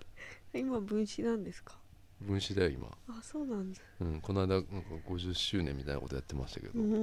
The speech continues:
Speaker 2: うん。じゃあ終わりますね。はい。
Speaker 1: はーい。
Speaker 2: あ、カルピスの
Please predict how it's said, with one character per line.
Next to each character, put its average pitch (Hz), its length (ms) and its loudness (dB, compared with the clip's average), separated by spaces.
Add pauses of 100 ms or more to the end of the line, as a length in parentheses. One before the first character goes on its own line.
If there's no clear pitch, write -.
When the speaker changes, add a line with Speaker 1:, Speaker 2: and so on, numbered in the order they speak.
(760)
Speaker 2:
う - 60 2
ん。 269 60 -6 (2250)
じ - 100 0
ゃ 71 40 4
あ - 20 2
終 78 60 2
わ 82 40 4
り 95 100 4
ま 110 140 6
す - 120 -2
ね。 - 260 -6 (1300)
は - 80 2
い。 67 80 -2 (460)
Speaker 1:
は 269 60 2 (340)
ー 220 100 4
い。 - 60 -6 (3000)
Speaker 2:
あ、 76 120 -2
カ 139 180 0
ル 135 100 4
ピ - 140 -6
ス - 120 -8
の - 340 8